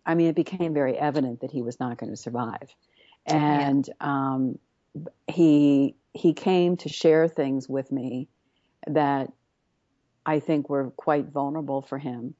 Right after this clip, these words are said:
Speaker 1: that he may have shared earlier, but didn't for some, you know, it's not so much, I don't wanna use that term macho man kind of thing, but, you know, men
Speaker 2: Mm-hmm.
Speaker 1: sometimes don't want to share their vulnerability. And in the end, he really did. And he,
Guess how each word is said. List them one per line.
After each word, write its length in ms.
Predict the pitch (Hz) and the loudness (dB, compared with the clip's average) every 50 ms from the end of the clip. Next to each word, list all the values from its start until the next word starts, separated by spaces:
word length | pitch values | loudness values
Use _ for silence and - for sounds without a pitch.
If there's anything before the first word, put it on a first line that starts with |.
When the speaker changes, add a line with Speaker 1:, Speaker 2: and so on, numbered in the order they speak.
| _ _ _ _ _ _ _ _ _ _ - | _ _ _ _ _ _ _ _ _ _ -4
Speaker 1:
that 200 | 147 156 147 143 | -2 -2 -2 0
he 160 | 160 156 151 | 0 0 0
may 220 | 151 151 151 151 | 0 0 0 -2
have 120 | 156 147 135 | -2 -4 -4
shared 280 | - - 143 135 131 | -4 -4 -2 -2 0
earlier, 420 | 127 135 143 147 143 139 123 120 123 | 0 0 0 -2 0 -2 -2 -2 -4
but 240 | 135 131 127 127 | -4 -6 -8 -4
didn't 240 | - 147 135 143 143 | -2 -2 -2 -2 -4
for 120 | 143 - 135 | -6 -8 -8
some, 220 | - 139 135 - | -8 -8 -4 -2
you 80 | 165 170 | 0 2
know, 280 | 175 175 165 156 160 - - - - - _ - | 4 4 4 2 0 -4 -10 -20 -20 -20 _ -4
it's 200 | - 170 - - | -4 -2 0 0
not 220 | 214 233 247 - | 0 0 0 -2
so 100 | - 208 | -2 -2
much, 240 | 185 170 165 160 - | 0 0 -2 -2 0
I 100 | 160 175 | 0 0
don't 160 | 180 196 185 | 0 0 0
wanna 140 | 190 180 175 | -2 -2 -2
use 200 | 170 160 156 147 - | -2 -2 -4 -4 -6
that 180 | 151 139 139 | -8 -8 -8
term 300 | - - 151 147 143 - - | -8 -8 -6 -6 -6 -6 -6
macho 560 | - 151 151 151 147 147 151 - - 151 135 | -6 -6 -4 -2 -2 -2 -4 -4 -4 -4 -2
man 340 | 131 139 139 139 143 147 139 | -2 -2 -2 -2 -2 -4 -4
kind 300 | 135 - 123 131 127 131 | -4 -6 -4 -4 -4 -4
of 100 | 127 123 | -6 -6
thing, 360 | - - 156 147 135 113 120 | -6 -4 -4 -2 -2 -4 -6
but, 140 | 127 131 - | -6 -6 -2
you 120 | 143 151 | -2 0
know, 180 | 147 139 127 131 | 0 0 0 0
men 300 | 135 139 143 143 147 151 | -2 0 0 0 0 0
Speaker 2:
Mm-hmm. 20 | |
Speaker 1:
sometimes 600 | 151 - - 143 147 - 151 139 139 135 131 131 | -2 -2 -2 -2 -2 -2 -2 -4 -2 -4 -4 -4
don't 280 | - 147 135 135 - - | -4 -2 -2 -2 -2 -2
want 360 | 135 139 143 151 151 - - | -2 0 0 0 -2 -4 -6
to 320 | - - 131 123 - - - _ _ - - - - - _ _ - | -6 -4 -4 -4 -4 -6 -10 _ _ -20 -20 -20 -20 -20 _ _ -12
share 560 | - - - 170 151 139 135 131 131 123 120 123 | -10 -2 2 4 4 6 4 4 2 0 -2 -2
their 200 | 143 135 135 131 | -2 -2 -2 -2
vulnerability. 840 | 123 135 131 123 131 131 123 135 127 117 127 113 - - 117 - - _ _ - - - - - _ _ - | -4 -4 -4 -4 -4 -4 -4 -2 -2 -2 -4 -4 -6 -8 -10 -12 -16 _ _ -20 -20 -20 -20 -20 _ _ -2
And 480 | 156 156 147 147 143 143 143 143 143 - | 0 2 2 2 2 2 0 0 0 2
in 160 | - 160 156 | 2 2 4
the 120 | 165 175 185 | 2 2 2
end, 300 | 202 240 233 185 160 147 | 2 2 2 0 -2 -2
he 120 | - 165 151 | -2 -2 0
really 340 | 151 160 156 147 147 143 | 0 0 0 0 0 -2
did. 420 | 135 - 160 175 151 - 90 - 147 | 0 2 2 2 2 0 -2 -6 -6
And 200 | 143 135 135 143 | -4 -4 -4 -2
he, 380 | - 165 156 147 147 143 139 | 2 2 4 4 4 2 0